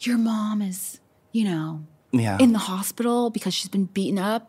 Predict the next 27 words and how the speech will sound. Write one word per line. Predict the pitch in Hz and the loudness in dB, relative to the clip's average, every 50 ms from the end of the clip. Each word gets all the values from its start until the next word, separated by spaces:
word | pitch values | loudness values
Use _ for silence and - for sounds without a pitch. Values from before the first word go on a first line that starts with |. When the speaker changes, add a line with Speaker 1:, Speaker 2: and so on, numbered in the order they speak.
| _ _ - | _ _ -12
Speaker 1:
So | - - - 196 190 185 | -8 -2 0 0 0 0
do | 185 180 | 0 0
you | 202 | 0
wanna | 208 214 214 196 | 0 2 0 0
t-,'" | - 196 - | -2 -2 0
it's | 214 226 220 - - | 0 0 0 0 -2
just | - 302 269 - | -2 0 0 4
so | - 311 311 294 | 4 4 4 4
weird | 240 190 180 175 170 170 202 214 240 240 226 208 185 | 2 -4 -4 -6 -2 -2 2 4 4 4 4 4 2
and | 180 170 | -2 -4
gross | 160 156 151 170 180 - - | -2 0 0 0 0 -2 -8
to | - - | -8 -8
me. | 156 139 131 - - - - - - - - - - - - - _ - - | -8 -8 -6 -8 -10 -12 -14 -20 -20 -20 -20 -20 -20 -20 -20 -20 _ 0 4
Um, | 208 208 208 208 202 196 196 190 185 185 190 185 - - - _ _ - - | 6 6 8 6 6 4 2 0 -2 -2 -4 -6 -8 -14 -20 _ _ -12 -2
but | - 226 - | 0 2 2
when | 233 233 | 2 2
we | 233 247 277 | 4 4 4
were | 285 269 | 4 4
quarantined | 269 - 254 247 247 247 240 240 - 240 214 202 190 | 2 0 2 2 4 2 2 0 0 -2 0 0 -2
as | 190 - | -2 0
well, | 190 196 196 196 190 175 | 4 4 6 6 6 4
like | 175 165 170 | 4 4 4
Speaker 2:
Did | 143 131 | 4 4
you | 139 120 | 4 6
talk | 127 113 95 - - | 6 6 4 4 4
to | - 165 | 4 4
her? | 180 190 180 | 4 4 0